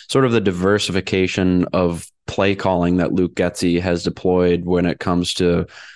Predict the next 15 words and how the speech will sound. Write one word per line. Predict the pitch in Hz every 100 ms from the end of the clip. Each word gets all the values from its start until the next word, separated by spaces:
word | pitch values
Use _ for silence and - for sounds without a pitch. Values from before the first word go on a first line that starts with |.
| - -
I | 92
don't | 87
know, | 87
running, | 90 92 90
like, | 87 -
jet | - 98 98
sweeps | - 98 101 98 -
with | 92 87 -
a | 71
guy | 90 90
like | 87 87
Cole | - 92 90
Kmet | 92 90 85 -
and, | - 87 87 85 -
and | 85 87 87 87